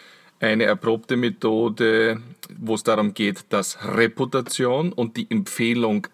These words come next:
anderer für uns die optimale Grundlage ist für das Netzwerken.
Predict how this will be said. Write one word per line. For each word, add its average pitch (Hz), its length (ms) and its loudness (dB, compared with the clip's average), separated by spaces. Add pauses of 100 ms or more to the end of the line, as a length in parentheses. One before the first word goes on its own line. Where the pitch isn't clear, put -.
anderer 135 560 0
für 123 400 0
uns 139 480 0 (480)
die 110 220 -2
optimale 104 640 2
Grundlage 98 640 -2
ist - 360 -4 (300)
für 110 480 0 (380)
das 98 440 0
Netzwerken. 113 840 0